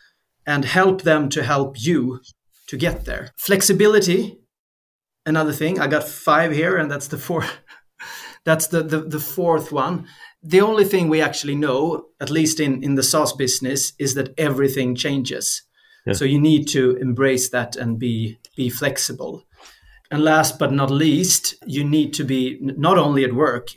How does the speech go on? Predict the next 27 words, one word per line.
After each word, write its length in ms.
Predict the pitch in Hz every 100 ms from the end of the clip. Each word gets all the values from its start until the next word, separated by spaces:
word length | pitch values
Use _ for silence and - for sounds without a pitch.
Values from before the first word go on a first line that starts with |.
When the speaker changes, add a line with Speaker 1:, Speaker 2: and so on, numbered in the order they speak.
| - -
Speaker 1:
in 120 | 131
life. 480 | 127 170 117 - -
I 60 |
think 180 | - 139
it's 100 | 127
extremely 540 | - - - 240 165 143
important 480 | 127 147 123 123 -
to 80 |
be, 320 | 123 123 123 123
be 120 | 123 120
curious 800 | - 147 135 120 117 117 - - _ _ _ -
and 120 | 135
interested. 800 | 160 151 - 120 - - - - _ _ - _ _ _
I 60 | 139
think 160 | 165
you're 100 | 143
a 60 | 147
good 140 | 147
example 520 | 135 127 151 156 151 127
here, 380 | 131 123 123
Joseph, 540 | 120 135 123 - 120 -
with, 180 | 131 -
with 120 | 139 117
your 200 | 135 131
questions 600 | 151 139 - 123 113 123
and 140 | 120
your 300 | 123 120 113